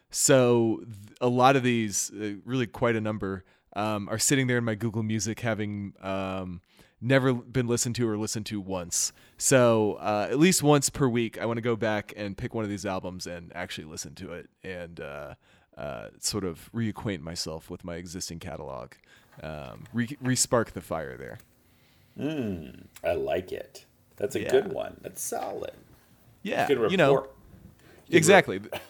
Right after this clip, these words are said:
Speaker 2: <laughs> report on your best finds.
Speaker 1: And, you know, if I'm doing this regularly, uh, I ought to be able to,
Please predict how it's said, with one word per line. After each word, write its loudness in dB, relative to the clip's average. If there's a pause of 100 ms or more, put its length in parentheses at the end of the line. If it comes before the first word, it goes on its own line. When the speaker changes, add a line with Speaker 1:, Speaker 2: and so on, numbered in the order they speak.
(140)
Speaker 2:
<laughs> -20
report 4
on 6
your 2
best 2
finds. -8 (320)
Speaker 1:
And, 6
you 2
know, 4
if 0
I'm 6
doing 2
this 0
regularly, 2
uh, -4
I 2
ought 2
to 0
be 0
able -4
to, -6